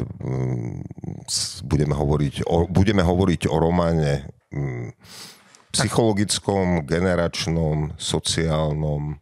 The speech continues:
Speaker 1: mm, môž-, môže byť takto? Toto,
Speaker 2: Tak
Speaker 1: tieto,
Speaker 2: skúška,
Speaker 1: tie-,
Speaker 2: skúška správnosti,
Speaker 1: tieto
Speaker 2: e, že
Speaker 1: vymedzenia.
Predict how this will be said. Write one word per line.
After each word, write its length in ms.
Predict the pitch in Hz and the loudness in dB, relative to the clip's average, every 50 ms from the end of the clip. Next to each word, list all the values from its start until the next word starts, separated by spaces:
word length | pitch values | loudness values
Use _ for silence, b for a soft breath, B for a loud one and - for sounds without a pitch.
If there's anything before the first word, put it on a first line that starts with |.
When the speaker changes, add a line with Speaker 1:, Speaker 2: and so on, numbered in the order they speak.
| b b b b b b b b b _ _ _ _ - | b b b b b b b b b _ _ _ _ -14
Speaker 1:
mm, 300 | - 65 65 67 64 65 - - | -10 -8 -8 -8 -8 -10 -10 -12
môž-, 300 | - - 76 76 - - | -8 -4 -4 -4 -4 -6
môže 260 | - - 67 76 73 95 | -4 -4 -2 0 0 0
byť 220 | 85 85 92 - - | 0 0 -2 -2 -2
takto? 280 | - 62 64 - - - | -4 -4 -4 -4 -4 -2
Toto, 360 | - - 80 - 90 90 85 | 0 0 2 2 2 2 2
Speaker 2:
Tak 80 | 82 - | 2 2
Speaker 1:
tieto, 160 | 101 - - | 2 2 4
Speaker 2:
skúška, 360 | 196 190 233 220 - 220 202 175 | 4 6 6 6 6 6 4 4
Speaker 1:
tie-, 80 | 143 147 | 4 2
Speaker 2:
skúška 400 | - - - 185 220 202 - 220 | 2 4 6 6 6 6 4 2
správnosti, 640 | 185 - - 151 139 139 143 143 143 143 - - 98 | 2 4 4 4 4 6 6 6 4 4 4 4 4
Speaker 1:
tieto 160 | 107 107 104 | 4 6 6
Speaker 2:
e, 20 | |
že 60 | 170 | 6
Speaker 1:
vymedzenia. 540 | 120 120 120 120 117 113 135 127 - 78 78 | 6 6 6 6 6 4 4 4 4 2 2